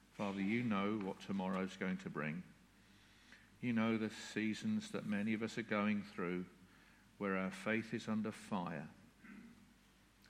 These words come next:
Thank you, Lord Jesus, that you said, "But I have prayed for you." Help us, Lord, to win the battle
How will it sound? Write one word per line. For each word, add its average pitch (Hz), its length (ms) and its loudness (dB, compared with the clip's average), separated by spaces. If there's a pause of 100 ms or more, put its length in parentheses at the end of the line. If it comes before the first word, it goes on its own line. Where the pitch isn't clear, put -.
Thank 104 240 0
you, 110 120 2
Lord 107 180 0
Jesus, 104 380 -2
that - 160 -6
you 101 140 0
said, 117 440 -2 (1300)
"But - 240 -4
I 110 340 0
have 107 360 -2
prayed 104 420 -4
for 95 320 -4
you." 85 300 -6 (2000)
Help 104 240 -4
us, 104 220 -4
Lord, 98 280 -2
to 95 160 -6 (120)
win 113 320 0
the 113 80 0
battle 107 640 -4